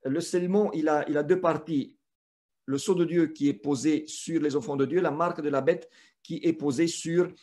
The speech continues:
euh, euh, les opposants de Dieu. Mais quand on parle de scellement, on se réfère donc plutôt aux fidèles de Dieu, les adorateurs de Dieu. Concernant, euh, la fin de la grâce,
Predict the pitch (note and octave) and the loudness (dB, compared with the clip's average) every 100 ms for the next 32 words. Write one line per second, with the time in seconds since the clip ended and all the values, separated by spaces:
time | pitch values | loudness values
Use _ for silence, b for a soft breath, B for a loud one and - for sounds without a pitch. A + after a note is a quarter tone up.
0 | b - D3 C#3 C3 - - C3 B2 A#2 | b -4 0 0 0 -4 -10 -8 -6 -4
1 | A#2 G#2 - - - C3 C#3+ E3 E3 E3+ | -6 -6 -10 -14 -10 -2 0 0 4 4
2 | C#3 D3 - _ - C3+ G#2+ G#2+ - C3+ | 4 2 0 _ -6 -4 -2 -4 -2 -6
3 | - - F#3 F3 F3 D3+ C#3 - F3+ E3 | -6 -2 -2 2 4 4 0 -2 0 0
4 | D#3+ G#3 A3+ D#3+ D3 D#3+ D#3+ F3 F3+ F3+ | 0 0 0 -2 -2 -2 0 -2 -2 -6
5 | _ - F3+ - G3 F#3+ - _ _ _ | _ -8 -6 4 4 4 -2 _ _ _
6 | _ _ _ _ _ _ _ D#3 D3+ D#3 | _ _ _ _ _ _ _ -4 -2 2
7 | D#3+ C#3+ C3+ G#2+ G#2 - - C3 C#3+ C#3+ | 4 4 2 0 -4 -6 -6 2 4 4
8 | C3+ C#3 A#2+ A2 F#2+ C#2 _ _ _ B | 2 0 0 -2 -4 -12 _ _ _ B
9 | B B B B _ _ _ - G#3+ A3 | B B B B _ _ _ 2 4 6
10 | A3+ G#3+ G#3 G#3+ G#3 - - D#3+ D3 C#3 | 6 6 4 2 0 -2 -4 -2 0 -2
11 | B2+ - C3+ C#3+ C#3 C3+ - G#3 F#3+ D3+ | -6 -6 -4 0 0 -2 0 0 2 2
12 | C#3 D#3+ A3 C4+ - - | 2 2 0 -2 -8 -12